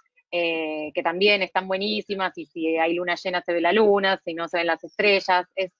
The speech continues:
es muy, muy lindo. Todos los domos tienen,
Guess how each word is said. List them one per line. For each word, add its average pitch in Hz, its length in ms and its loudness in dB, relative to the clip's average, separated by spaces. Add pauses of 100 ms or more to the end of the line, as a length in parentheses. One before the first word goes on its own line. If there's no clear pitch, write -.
es 180 200 -4
muy, 196 420 0 (280)
muy 190 460 0
lindo. 160 500 -2 (580)
Todos 294 240 4
los 262 140 0
domos 269 320 0
tienen, 233 360 0